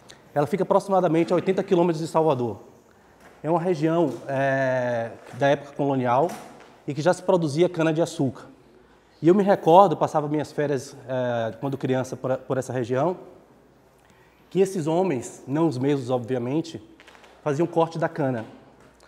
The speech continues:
E quando a gente se aproximou da área, eu comecei a sentir o odor da queimada da cana.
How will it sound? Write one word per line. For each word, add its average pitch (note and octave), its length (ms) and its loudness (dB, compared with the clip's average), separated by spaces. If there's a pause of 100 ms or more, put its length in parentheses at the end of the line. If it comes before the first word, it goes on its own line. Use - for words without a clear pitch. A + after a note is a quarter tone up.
(220)
E C#3 60 -6
quando G#3 200 0 (120)
a - 20 2
gente G3 180 0
se - 80 -4
aproximou E3+ 480 0
da C#3+ 140 0
área, C#3 420 2
eu C#3 120 -8
comecei E3+ 300 -2
a - 20 -4
sentir - 260 -6
o F#3 80 4
odor F3+ 520 4
da D3 120 -4
queimada D3 340 0
da D3 120 -4
cana. A2+ 360 -4